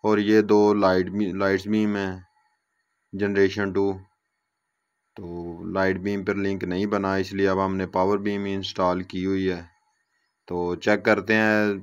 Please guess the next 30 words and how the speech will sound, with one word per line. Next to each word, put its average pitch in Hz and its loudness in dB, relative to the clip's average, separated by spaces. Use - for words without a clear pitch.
पच्चीस 110 -2
एम 110 2
बी 110 2
तकरीबन 107 0
हमने 107 2
डेटा 101 4
गुजारना 95 2
है, 98 0
तो 87 -8
देखते 98 0
हैं 104 0
कि 101 0
इसका 98 -2
क्या 101 2
लिंक 95 -2
बनता 95 0
है। 95 2
लिंक 95 -2
भी 101 -2
चेक 98 -2
कराते 92 -2
हैं 98 -2
और 95 2
आपको 92 0
स्पीड 95 -4
टेस्ट 107 4
भी 110 2
चेक 98 0
कराएंगे 95 0
कि 92 -2